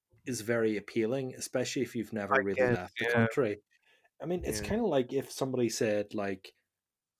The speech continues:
Speaker 1: you know, <sighs> Europe is very bland to us 'cause we're European, but it's like, if somebody said to you, "Okay, we're doing a, uh, we're going to take you, you're gonna go to Beijing,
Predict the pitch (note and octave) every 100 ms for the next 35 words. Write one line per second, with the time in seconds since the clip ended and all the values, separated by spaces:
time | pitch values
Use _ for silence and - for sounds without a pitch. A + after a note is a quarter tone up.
0 | _ - F3 D#3 - _ _ _ - -
1 | - - - - - D3 E3 G3 G3 B2+
2 | B2 A#2+ A2 A2+ G#2+ G#2 G2+ G2 - G#2+
3 | G#2+ G2 G2 F#2 F#2+ C#3 F3 D#3 B2+ B2
4 | A#2+ - C3+ B2+ _ _ - - - B2
5 | F#3 G3 E3 C#3 A#2+ A2 - A2 G#2 G#2
6 | _ _ _ - A#2+ - G#2+ G#2 G#2 _
7 | - A2+ A2 B2 A#2+ A2+ - - _ A2
8 | A2 A#2 B2+ B2+ B2 - B2 A2+ A2+ G#2+
9 | G#2+ G2+ G#2+ A#2+ A2+ G#2+ G2+ - G#2 G2+
10 | G2 - _ _ - A2+ A2 G#2 G#2 A2
11 | B2